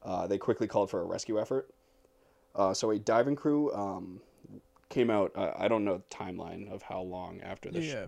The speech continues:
Speaker 1: the ship sank, but it, everything I read, it, it just, like, stated quickly.
Speaker 2: Well, that's
Speaker 1: So
Speaker 2: good at least.
Speaker 1: they were twenty miles off the coast, so I don't know, like, an hour. <laughs> Um,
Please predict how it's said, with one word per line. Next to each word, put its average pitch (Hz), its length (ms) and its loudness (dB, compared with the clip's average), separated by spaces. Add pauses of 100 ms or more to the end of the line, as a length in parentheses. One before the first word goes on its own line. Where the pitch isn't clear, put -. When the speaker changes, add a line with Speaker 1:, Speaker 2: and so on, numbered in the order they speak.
Speaker 1:
the - 220 -8
ship - 260 -6
sank, 92 240 -8
but 101 180 -6
it, 98 180 -2
everything 120 400 4
I 107 40 4
read, 101 240 0
it, 95 180 -4
it 98 100 -10
just, - 260 -6 (120)
like, 95 240 -6
stated - 400 -8
quickly. 185 400 -6 (840)
Speaker 2:
Well, 302 120 -12
that's 370 120 -8
Speaker 1:
So - 120 -2
Speaker 2:
good 160 160 2
at 131 120 -4
least. 139 160 -4
Speaker 1:
they 156 60 8
were 151 80 10
twenty 160 260 6
miles 127 260 6
off 117 140 4
the - 80 -4
coast, 110 360 4
so 98 320 2 (1200)
I - 40 -10
don't 95 120 -8
know, 92 60 -4
like, 95 120 0
an 92 60 -2
hour. 107 360 6 (360)
<laughs> 180 140 12 (640)
Um, 95 540 2